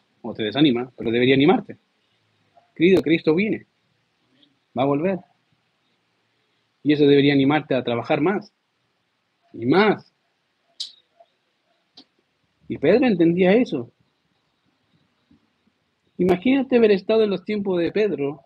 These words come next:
siendo uno de los doce o de los ciento veinte, habiendo, habiendo visto al Señor,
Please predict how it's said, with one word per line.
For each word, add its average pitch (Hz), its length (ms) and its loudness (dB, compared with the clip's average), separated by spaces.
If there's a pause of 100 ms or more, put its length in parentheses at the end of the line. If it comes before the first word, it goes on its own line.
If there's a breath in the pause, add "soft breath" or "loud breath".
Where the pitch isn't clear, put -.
(120)
siendo 151 320 -6
uno 156 220 -4
de 143 80 -4
los 127 240 -10
doce 170 360 -2
o 131 120 -6
de 127 80 -8
los 123 200 -10
ciento 139 340 -6
veinte, 147 400 -2 (1200)
habiendo, 135 360 -4
habiendo 147 300 0
visto 151 260 -2
al 139 80 -2
Señor, 156 640 -2